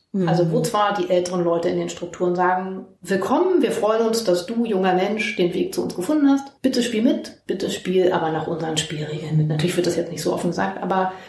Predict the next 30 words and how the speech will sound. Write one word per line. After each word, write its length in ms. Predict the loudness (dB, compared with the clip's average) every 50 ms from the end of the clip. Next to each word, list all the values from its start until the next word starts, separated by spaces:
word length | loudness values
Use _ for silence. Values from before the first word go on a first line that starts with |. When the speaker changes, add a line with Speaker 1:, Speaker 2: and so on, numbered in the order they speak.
| -14 -4
Speaker 2:
es 160 | -2 0 0
ist 200 | 2 0 -2 0 0
oft, 400 | 0 0 0 -2 -4 -10 -14 -14 _ _ _ _ _ _ _ -14
wird 400 | -12 -6 0 0 0 0 0 0
uns 480 | -2 -2 -2 -2 -2 -2 -4 -6 -12 _ -4
gemeldet, 520 | -2 0 2 4 4 4 2 0 -2 -4
rückgemeldet 560 | -4 -4 -2 0 2 2 4 2 2 -2 -6 -14 -20 _ _ _
bei 140 | -2 0 0
diesen 220 | 2 0 0 -2 2
Bundestreffen 560 | 2 2 2 0 0 2 2 2 2 0 -2
von 160 | -4 -4 -4
den 160 | -4 -6 -4
jungen 280 | -4 -2 -2 0 0 0
Leuten, 360 | 2 2 2 0 0 -4 -4
die 160 | -4 -2 -2
in 80 | -2 -2
diesen 160 | -2 -4 -4
Verbänden 320 | -2 0 0 2 4 4 4
aktiv 320 | 2 0 -2 -2 -2 0
sind, 200 | 0 0 -2 -2 -6 -12 -14 -6 -2
dass 140 | 0 2
sie 60 | 2 2
das 100 | 0 -2
Gefühl 180 | -2 0 2
haben, 120 | 4 4 4
sie 100 | 2 0
gegen, 220 | -2 -4 -8 -8
rennen 340 | -8 -8 -8 -10 -8 -8 -2
gegen 280 | -2 -2 -2 -2 -4 -4
Wände. 400 | -6 -6 -6 -8 -10 -10 -12